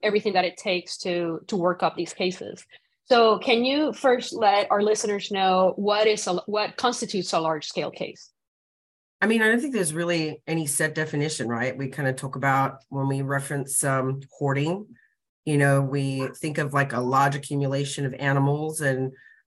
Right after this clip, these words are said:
Speaker 2: more than one person can ultimately take care of and has the capacity to provide the basic but proper care to. So there's no number. You know, when we go to the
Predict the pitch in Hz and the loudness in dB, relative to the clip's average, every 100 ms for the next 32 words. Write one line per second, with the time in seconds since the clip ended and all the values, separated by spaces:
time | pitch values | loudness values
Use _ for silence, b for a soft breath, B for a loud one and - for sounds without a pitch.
0 | _ 151 151 151 147 151 143 139 139 139 | _ -2 0 0 0 0 2 0 -2 -4
1 | - _ _ _ _ _ _ _ - 156 | -12 _ _ _ _ _ _ _ -8 2
2 | 165 156 139 147 156 147 147 147 - 147 | 2 2 -2 -4 -4 -4 -4 -6 -2 -4
3 | 147 160 151 143 143 139 139 - _ 156 | -2 -2 -2 0 0 0 -2 -8 _ -6
4 | 143 - - 156 156 170 196 214 - - | -6 -8 -2 2 4 2 0 -6 -14 -18
5 | _ _ _ 156 147 151 147 139 143 139 | _ _ _ -2 0 0 0 0 0 2
6 | 135 135 - - 123 139 - 151 160 165 | 0 -4 -12 -2 -2 -2 -4 -6 -8 -10
7 | 147 - 147 135 135 131 139 135 131 143 | -12 -4 -4 0 2 2 0 -2 -4 -2
8 | 135 127 147 139 123 - - 131 143 139 | -2 -2 -6 -8 -10 -4 -2 -2 -2 -6
9 | - 135 139 - 175 185 B B B - | -4 -4 -4 -4 -4 -6 B B B -2
10 | 170 175 240 202 135 143 123 - 143 _ | 0 4 4 4 2 2 0 -6 -8 _
11 | b b - 147 143 147 147 147 139 135 | b b -4 0 2 2 0 0 0 0
12 | 131 123 | -2 -6